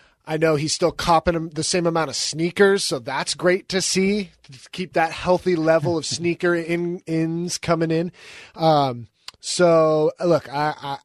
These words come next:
I, I'm really excited to see Justin Dunn, J D,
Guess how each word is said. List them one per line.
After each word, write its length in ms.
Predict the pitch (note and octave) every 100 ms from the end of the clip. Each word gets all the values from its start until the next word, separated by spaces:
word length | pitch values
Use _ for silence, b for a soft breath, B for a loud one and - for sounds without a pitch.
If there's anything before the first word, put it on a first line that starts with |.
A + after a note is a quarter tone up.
| -
I, 140 | D3
I'm 240 | D3+ D3+ C3
really 280 | D#3+ D#3+
excited 480 | D#3 - D3+ C#3+ C#3+
to 80 | C3
see 400 | - C#3+ C3+ C3
Justin 460 | C3 B2+ - B2 A#2
Dunn, 320 | B2 A#2+ A#2+
J 240 | B2 A#2+
D, 480 | A2+ B2+ A#2+ A#2+